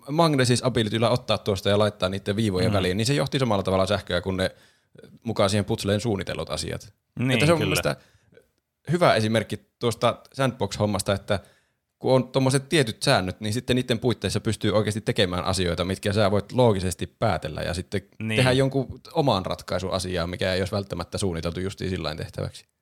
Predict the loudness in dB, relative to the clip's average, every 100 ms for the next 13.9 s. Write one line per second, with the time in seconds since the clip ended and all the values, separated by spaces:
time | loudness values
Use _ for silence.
0 | _ _ _ -8 -4 -4 -4 -6 -4 -2
1 | -2 -2 -4 0 2 2 2 2 2 0
2 | -4 -4 -4 -4 2 2 2 -4 -4 -2
3 | 0 -2 -6 -4 -4 -2 -4 -4 -10 -8
4 | -6 -2 -2 -2 0 0 0 -10 -16 _
5 | _ -6 -4 -6 _ -6 0 2 2 0
6 | -4 -4 -4 -2 -2 -2 _ _ _ 0
7 | 2 2 0 -4 -8 -6 -2 0 2 2
8 | 2 0 4 4 4 2 -2 -2 -2 0
9 | 0 0 2 0 0 0 0 0 -2 -4
10 | 0 0 2 -2 0 0 0 0 -2 -2
11 | -4 -2 -2 -2 0 -2 -4 -4 -2 0
12 | 0 0 0 0 0 -2 -6 -6 -6 -6
13 | -8 -6 0 2 2 0 -4 -6